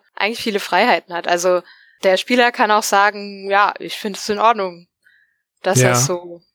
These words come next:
Speaker 1: dass das so ist. Und ich will auch, ähm, dass diese Aktivisten, keine Ahnung, dafür Schaden haben. Also er muss wirklich Entscheidungen treffen darüber, wie er das Leben dieser Leute beeinflusst. Und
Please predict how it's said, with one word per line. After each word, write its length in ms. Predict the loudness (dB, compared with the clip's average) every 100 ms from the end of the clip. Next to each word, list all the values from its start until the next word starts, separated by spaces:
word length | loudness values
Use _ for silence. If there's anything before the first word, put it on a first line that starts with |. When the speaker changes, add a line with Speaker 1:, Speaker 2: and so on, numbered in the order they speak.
| _
Speaker 1:
dass 160 | -2
das 160 | 0 -2
so 80 | 0
ist. 260 | 2 2
Und 100 | 2
ich 200 | 0 0
will 260 | 2 4 4
auch, 380 | 4 2 0 -8 -4
ähm, 320 | 0 0 0
dass 220 | 0 0
diese 480 | -2 0 2 2 0 -6 _
Aktivisten, 1040 | -6 -4 -6 -6 -4 -4 -6 -14 -16 -20 -20 -12
keine 180 | -6 -6
Ahnung, 160 | -6
dafür 300 | -8 -6 -4
Schaden 380 | -4 -2 -2 -2
haben. 180 | -6 -8 -12 -6
Also 160 | 0 2
er 80 | 2
muss 220 | 2 2
wirklich 260 | 0 0 0
Entscheidungen 640 | 2 2 0 -2 -6 -6
treffen 380 | -2 0 0 0
darüber, 540 | 0 0 0 2 2 -2 -18 -20 _ _
wie 240 | -2 2
er 120 | 4
das 180 | 4 2
Leben 240 | 2 2
dieser 260 | 2 2 2
Leute 300 | 4 2 0
beeinflusst. 880 | 0 0 0 -4 -4 -4 -4 -8 -10
Und 280 | -4 -4 -4